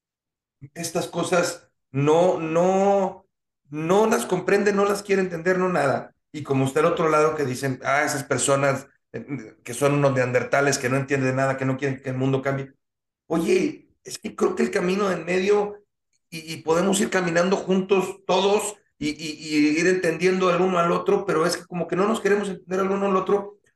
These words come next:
por justo ese cambio que le diste tú a este episodio, de esas convicciones, ¿no? O sea,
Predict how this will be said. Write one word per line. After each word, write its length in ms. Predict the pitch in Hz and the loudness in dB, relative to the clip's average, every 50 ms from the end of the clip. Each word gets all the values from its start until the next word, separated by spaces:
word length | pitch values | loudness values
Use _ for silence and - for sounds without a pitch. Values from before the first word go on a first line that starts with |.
| _ _ _ _ _ _ | _ _ _ _ _ _
por 320 | - 160 165 165 160 160 160 | 2 4 4 4 4 2 -2
justo 520 | - - - 135 151 - - - - 214 | -4 -2 0 2 2 2 2 2 4 4
ese 200 | 202 - - - | 4 4 2 0
cambio 280 | - 180 180 180 170 - | 0 -2 -2 -2 -4 -6
que 100 | 165 151 | -6 -4
le 100 | 143 151 | -4 -4
diste 240 | 151 - - 156 | -4 -4 -8 -14
tú 140 | - - 160 | -6 -2 -2
a 40 | 151 | -2
este 140 | - - 156 | -2 -4 -8
episodio, 320 | 131 - - 165 170 165 | -10 -8 -6 -6 -4 -4
de 180 | 165 170 190 202 | -2 0 0 0
esas 240 | 202 - 214 202 - | 0 0 -4 -6 -6
convicciones, 680 | - 190 180 175 175 - - 196 202 196 185 143 131 117 | -6 -6 -4 -4 -6 -6 -2 0 0 0 2 0 -4 -4
¿no? 140 | 127 156 180 | -4 -4 -4
O 40 | 170 | -2
sea, 340 | - - - - - - | -2 -2 -2 -2 -4 -8